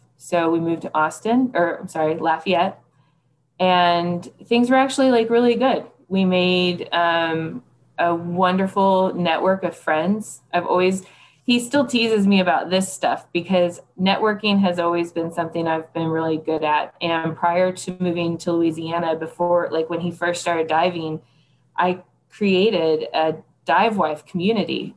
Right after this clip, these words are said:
because we're left alone to raise kids so much that I just thought it would be beneficial for us to be able to support each other. And so my dive wife community,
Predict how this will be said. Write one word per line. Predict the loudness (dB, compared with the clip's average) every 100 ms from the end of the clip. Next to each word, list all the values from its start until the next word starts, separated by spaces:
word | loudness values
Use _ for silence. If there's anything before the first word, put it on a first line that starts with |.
| -6
because | -4 -2 -4 -2
we're | -2 0
left | 2 0 -4
alone | -2 2 2 0 -4 -8
to | -4
raise | -2 -2 -4
kids | -4 0 0 0 -6 -18
so | -18 -2 0 2
much | 2 0 0 -4 -8 -12 _ _ _ _ _
that | 0 4 4
I | 2
just | -2 -4 2
thought | 2
it | 2
would | -2 -6
be | -6
beneficial | -4 -4 -4 -4 -2 -2
for | -4 -2 0
us | -2 -4
to | -6
be | -2 0
able | 0 -2
to | -4 -6 -2 -2 -2
support | -4 -6 -2 0
each | 0 -2
other. | -4 -2 -4
And | -4
so | -4 -2
my | 0 0 0
dive | 2 2 0
wife | -2 -4 -6
community, | -6 -2 0 0 0 -2